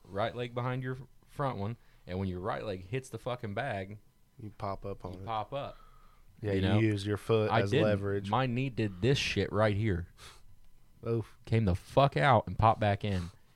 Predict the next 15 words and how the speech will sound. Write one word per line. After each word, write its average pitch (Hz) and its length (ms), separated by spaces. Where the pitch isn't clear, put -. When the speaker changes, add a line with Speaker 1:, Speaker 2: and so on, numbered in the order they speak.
Speaker 1:
And 92 80
I 90 60
tore 113 300
my 95 80
meniscus, 117 340
my 104 200
I 104 40
T 110 220
ban-, 90 340
band 92 340
clear 123 240
in 101 80
fucking 113 340
half. 87 280
Speaker 2:
Nice. 185 500